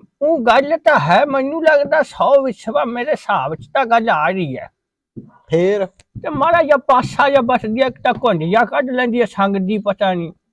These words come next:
Speaker 1: ਤੇ ਜੇ ਕਿਤੇ ਕਰਾ ਦੇ ਟਾਕਰਾ ਸਿੱਧੇ ਮੂੰਹ ਤੇ ਫੱਕੀਆਂ ਡਾਰੀਆਂ, ਬਾਬਾ ਤੈਨੂੰ ਪੰਜ ਸੌ ਰੁਪਇਆ ਮੱਥਾ ਟੇਕ ਕੇ ਜਾਊ, ਧਰਮੋ ਧਰਮੀ ਗੱਲ ਹੈ।
Speaker 2: ਤੈਨੂੰ ਤਾਗਾ ਦੇ ਦਿੰਦੇ ਆ।
Speaker 1: ਹੈਂ?
Speaker 2: ਤਾਗਾ ਦੇ ਦਿਆਂ, ਪਾਣੀ ਕਰ ਦਿੰਦੇ ਆ। ਤਾਗਾ ਦੇਵਾਂਗੇ ਤੈਨੂੰ, ਉਹਦੇ ਮੰਜੇ ਨਾਲ ਬੰਨ ਦੇਗਾ।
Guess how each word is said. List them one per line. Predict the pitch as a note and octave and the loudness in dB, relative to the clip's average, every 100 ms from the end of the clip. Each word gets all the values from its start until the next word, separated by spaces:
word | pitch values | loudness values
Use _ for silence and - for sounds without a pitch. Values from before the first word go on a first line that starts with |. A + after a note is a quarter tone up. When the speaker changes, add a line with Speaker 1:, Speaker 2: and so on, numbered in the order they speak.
| _ _ _ _ _ - G3 - F3+ - | _ _ _ _ _ -6 -6 -4 -6 -4
Speaker 1:
ਤੇ | |
ਜੇ | B3 B3 | -2 -2
ਕਿਤੇ | - B3 A#3+ | -2 -4 -4
ਕਰਾ | - A3+ G#3+ A3 | -2 2 2 2
ਦੇ | A#3 | 0
ਟਾਕਰਾ | A#3 B3 G#3 - A3+ A3+ | -2 -2 -4 -4 -4 -4
ਸਿੱਧੇ | - B3 C#4+ B3 | -4 -2 2 2
ਮੂੰਹ | B3 C4 | 0 -4
ਤੇ | C4 | -8
ਫੱਕੀਆਂ | G3+ _ - G3 B3+ D4 D4 | -10 _ -8 -6 -8 -6 -4
ਡਾਰੀਆਂ, | A#3+ A3+ A#3 C4 | -2 -2 -2 -4
ਬਾਬਾ | B3+ C4+ D4 | -4 -2 -2
ਤੈਨੂੰ | - D#4+ D#4 | -2 -4 -4
ਪੰਜ | F4+ F4+ F4+ | 0 0 0
ਸੌ | - E4 E4+ | 2 4 4
ਰੁਪਇਆ | E4+ E4 E4 | 2 4 4
ਮੱਥਾ | D4+ D4+ D#4+ C#4+ | 4 0 -2 0
ਟੇਕ | D4 C4 | 2 2
ਕੇ | - B3+ | 2 -2
ਜਾਊ, | G#3+ A3+ C#4 | -4 -4 -6
ਧਰਮੋ | - C4 A#3 C#4 | -4 -4 2 2
ਧਰਮੀ | G3+ C4 A#3 A#3+ | 2 -2 -4 -8
ਗੱਲ | A3 G3+ E3 | -4 -4 -4
ਹੈ। | F#3+ _ _ _ _ _ | -8 _ _ _ _ _
Speaker 2:
ਤੈਨੂੰ | F3 | -14
ਤਾਗਾ | E3+ F3 E3+ G#3+ | -4 -4 0 2
ਦੇ | G3 F#3 | 2 0
ਦਿੰਦੇ | F3 F3+ | -4 -8
ਆ। | G3 A3 | -8 -4
Speaker 1:
ਹੈਂ? | - D#4 A#4+ _ | 0 0 -2 _
Speaker 2:
ਤਾਗਾ | - F#3+ G3 A#3+ | -2 0 2 2
ਦੇ | |
ਦਿਆਂ, | G3+ A#3+ | 2 -2
ਪਾਣੀ | - G3 G3+ | 0 0 0
ਕਰ | F#3+ G3 | 2 2
ਦਿੰਦੇ | F#3 F#3+ F#3+ | 2 0 0
ਆ। | F#3+ G3 _ _ _ _ | -2 -8 _ _ _ _
ਤਾਗਾ | F3 F#3+ A#3 | 0 2 4
ਦੇਵਾਂਗੇ | G#3 G3+ G#3+ G#3+ | 4 2 0 -2
ਤੈਨੂੰ, | G#3+ G#3+ | -2 -2
ਉਹਦੇ | A#3 | 0
ਮੰਜੇ | G#3 F3 F3+ | -2 -2 -2
ਨਾਲ | G3 | -2
ਬੰਨ | F#3+ F#3+ | -2 -2
ਦੇਗਾ। | A3 A#3+ B3 A#3+ | -2 0 0 0